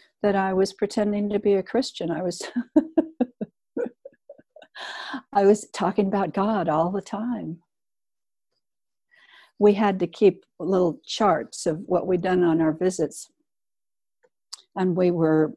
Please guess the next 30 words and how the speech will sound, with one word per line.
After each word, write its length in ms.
those, 440
uh, 20
and 760
it's 200
called 260
C 220
P 140
E, 280
Clinical 420
Pastoral 600
Education. 640
And 220
the 100
group 280
of 120
us 200
were 120
going 280
through 160
our 140
charts, 400
and 80
it 20
was 140
a 100
bunch 220
of 60
Christians 540
and 160
me. 280